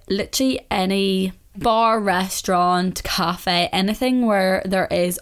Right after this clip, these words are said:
outside seating, whether it's literally just a couple of tables out the front or whether it's a full, you know, bar terrace,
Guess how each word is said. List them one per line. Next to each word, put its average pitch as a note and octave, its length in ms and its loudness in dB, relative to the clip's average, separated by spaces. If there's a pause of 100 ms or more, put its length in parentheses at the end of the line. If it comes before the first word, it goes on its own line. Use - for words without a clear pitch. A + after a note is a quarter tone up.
outside F3+ 720 0
seating, G3 760 0 (480)
whether G3+ 380 0
it's G3+ 220 -4
literally G#3+ 420 0
just G3 200 -2
a F#3+ 40 -2
couple F#3+ 720 -2 (340)
of F#3+ 140 -4
tables F3+ 380 -2
out - 160 -2
the F#3 60 -4
front F#3+ 560 -2
or F3 340 2
whether D#3+ 240 0
it's E3 160 -2
a F#3 40 -2
full, E3 540 0 (100)
you F#3+ 120 0
know, F3 180 0
bar D#3+ 340 0
terrace, F3 720 0